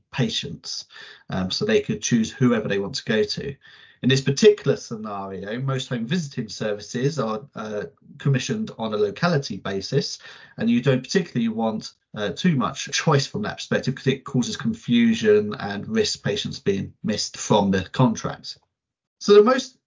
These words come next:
likely options would therefore be either direct award process C,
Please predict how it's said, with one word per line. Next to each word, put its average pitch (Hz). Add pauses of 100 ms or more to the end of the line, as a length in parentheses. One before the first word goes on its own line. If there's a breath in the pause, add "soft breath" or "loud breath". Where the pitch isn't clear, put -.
(260)
likely 175
options 110
would 117
therefore 123
be 113 (180)
either 127 (380)
direct 165
award 139
process 113
C, 117